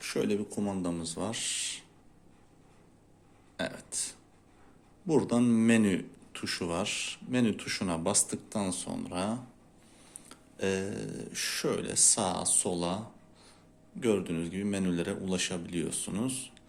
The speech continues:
Buradan T V kanallarını gördüğünüz gibi, e, burada kanallar var. Eğer T K G S otomatik açıksa kanallar en sona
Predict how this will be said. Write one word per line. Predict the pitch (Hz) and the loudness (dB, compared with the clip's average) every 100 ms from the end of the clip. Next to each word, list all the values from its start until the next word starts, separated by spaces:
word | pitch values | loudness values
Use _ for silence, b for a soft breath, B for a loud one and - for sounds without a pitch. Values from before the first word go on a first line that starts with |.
| B B B B 160 | B B B B -4
Buradan | 156 147 147 143 | -2 -2 -2 -4
T | - - 131 | -4 0 2
V | 127 127 - - - - - - - - - | 4 2 0 -6 -18 -20 -20 -20 -20 -14 -4
kanallarını | 113 101 92 90 90 90 95 123 - | 0 2 2 2 0 -2 -2 -6 -2
gördüğünüz | 98 92 87 80 82 | 0 0 -2 -2 -4
gibi, | - 87 98 127 - B B B B B - - | -6 -6 -6 -8 -12 B B B B B -20 -16
e, | 101 98 98 101 | -14 -14 -12 -10
burada | - - 117 92 101 113 131 - - B B B B B B B - - - _ - - - | -6 -2 0 0 0 0 -2 -8 -20 B B B B B B B -20 -20 -20 _ -20 -20 -12
kanallar | - 104 95 92 82 | -2 0 2 2 0
var. | 78 92 131 - B B B B B - | 0 -2 -6 -10 B B B B B 2
Eğer | 127 135 135 135 | 4 4 2 0
T | 127 123 | 2 2
K | - 120 | 2 2
G | 110 107 104 | 4 4 6
S | - - 98 - - | 6 6 2 -4 -10
otomatik | - 107 104 113 - | 0 0 2 0 -2
açıksa | 107 - - - 104 135 - B B B B - | 0 0 2 4 4 0 -4 B B B B -2
kanallar | 110 110 107 110 - - | 2 4 6 4 2 4
en | 117 120 | 4 6
sona | - - 107 107 110 | 4 4 2 2 0